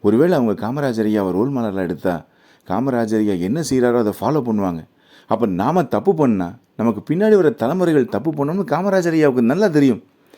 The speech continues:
அதனால எந்த வேலை செஞ்சாலும் கரெக்டா, நிதானமா யோசிச்சு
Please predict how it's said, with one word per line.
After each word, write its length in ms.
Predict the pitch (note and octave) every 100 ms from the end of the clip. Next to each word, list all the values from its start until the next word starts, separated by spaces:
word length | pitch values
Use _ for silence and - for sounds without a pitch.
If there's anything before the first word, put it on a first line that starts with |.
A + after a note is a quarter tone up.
| - -
அதனால 320 | - C3+ E3 B2+
எந்த 360 | A#2+ G3+ G#3+
வேலை 260 | D3 D3+ C#3 A#2+
செஞ்சாலும் 400 | A#2 G#2+ F#2 - _ - _ -
கரெக்டா, 520 | A#2+ A#2+ - G#2 F#2 F#2+ G2
நிதானமா 600 | C3 D#3 B2+ G#2 F#2+ - - F2
யோசிச்சு 580 | G#2+ C#3+ - - F#2+